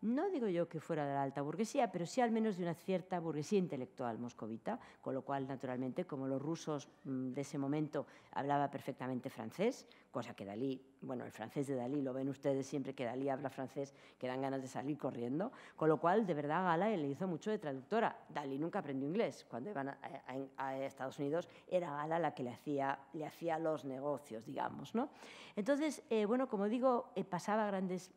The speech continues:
temporadas en, en casa de las hermanas Svi-, Svietayev y precisamente era siempre una especie de joven, de la cual más tarde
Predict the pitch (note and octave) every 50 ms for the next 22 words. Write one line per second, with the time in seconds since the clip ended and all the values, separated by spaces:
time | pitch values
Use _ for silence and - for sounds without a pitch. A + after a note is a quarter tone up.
0 | _ _ F#3+ F#3 D#3+ D#3+ D#3+ F3+ G#3 G#3+ G#3+ G#3 G3+ G3 - G3 E3+ E3 D3+ -
1 | - - D#3 D3+ D3 - - F#3+ G3 G3 - F#3 E3 D#3 D#3 D#3 - D#3+ D3 D3+
2 | E3+ D#3+ D3+ D3+ D3+ - - - - - D#3 D#3+ E3+ E3 D3 - - F#3+ D3+ E3+
3 | E3+ C3 C#3+ C#3 D3+ F#3 A3 C4 C#4+ - - - - - - - - - _ -
4 | A#3 A#3+ A#3+ A#3+ - - A3+ A3 C#4+ C4+ D#4 D4 C4+ C4+ C#4 B3+ - D4 C#4 A#3+
5 | G#3+ F#3+ - A3+ A3 G#3 A3 G#3 G3+ E3 - - G3 F#3+ - F#3+ D#3+ D3 - A#3+
6 | A3+ G3+ G#3 G#3+ B3 C#4 - - - D#3 D#3 C#3+ C#3 - F3+ F3+ F3+ F3+ F3 D#3+
7 | D#3+ - - F3 F3 E3 F3 F3+